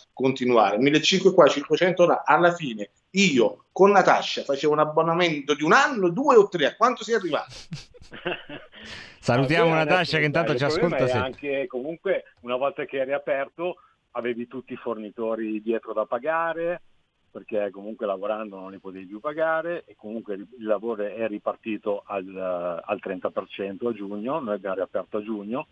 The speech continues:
Speaker 3: e quindi non siamo, non abbiamo potuto pagare neanche le fatture vecchie,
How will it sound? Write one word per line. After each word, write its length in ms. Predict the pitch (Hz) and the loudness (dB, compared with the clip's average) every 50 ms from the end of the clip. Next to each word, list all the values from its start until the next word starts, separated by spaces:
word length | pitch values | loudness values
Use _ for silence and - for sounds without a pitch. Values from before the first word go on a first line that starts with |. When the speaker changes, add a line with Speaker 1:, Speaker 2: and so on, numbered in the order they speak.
| - - - - _ _ _ _ _ _ | -20 -20 -20 -20 _ _ _ _ _ _
Speaker 3:
e 100 | - 104 | -12 -8
quindi 420 | - 127 127 139 147 156 151 147 - | -4 -4 -4 -2 -2 -4 -4 -4 -8
non 200 | - 110 107 104 | -10 -10 -10 -8
siamo, 260 | - 117 101 104 110 107 | -4 -4 -4 -4 -4 -8
non 200 | 110 113 113 113 | -8 -6 -4 -4
abbiamo 260 | 110 120 120 120 113 | -2 -2 -2 -4 -4
potuto 380 | - 113 - - 113 - 113 | -8 -12 -16 -16 -14 -12 -10
pagare 380 | 101 - 107 98 104 107 107 104 | -6 -6 -4 -2 -2 -2 -2 -4
neanche 520 | 101 104 104 107 104 - - 107 101 98 98 101 | -6 -10 -12 -12 -12 -12 -12 -12 -12 -12 -14 -16
le 100 | 98 - | -18 -16
fatture 400 | - 101 95 _ 98 101 104 110 | -14 -14 -16 _ -12 -8 -6 -4
vecchie, 460 | 117 110 101 98 _ - 139 156 | -4 -4 -6 -6 _ -10 -10 -10